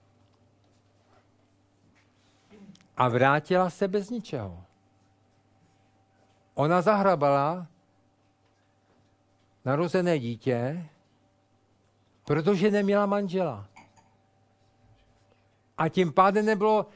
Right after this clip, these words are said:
tady zaručeno, že se o něj někdo bude ekonomicky starat. Čili tam chyběla tato funkce rodiny.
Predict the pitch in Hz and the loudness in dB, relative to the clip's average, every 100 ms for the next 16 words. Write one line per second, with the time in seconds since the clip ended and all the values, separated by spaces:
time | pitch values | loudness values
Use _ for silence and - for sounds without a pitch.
0 | - - 170 185 196 160 - - 139 165 | -20 -2 0 4 2 2 -10 -12 0 4
1 | 208 262 - 254 262 269 262 - - 143 | 4 2 -2 2 4 4 0 -6 -10 -2
2 | 202 269 254 - _ - 190 - 190 196 | 2 2 0 -14 _ -2 -2 0 -2 0
3 | 214 185 175 175 175 160 - 208 - 247 | 0 -2 -4 -4 -4 -6 -4 -4 2 2
4 | 233 226 - - 214 - 240 175 139 - | 2 -2 -6 -6 0 4 6 4 0 -8
5 | _ _ _ _ _ - 175 180 214 240 | _ _ _ _ _ -2 -2 4 4 4
6 | 220 - 202 196 208 226 196 - 180 196 | 0 -2 0 2 4 2 -2 -2 0 0
7 | 196 196 185 202 - _ _ _ _ 185 | 2 4 4 2 -6 _ _ _ _ -4
8 | 185 - 208 220 254 240 127 | -4 0 2 2 0 -2 -6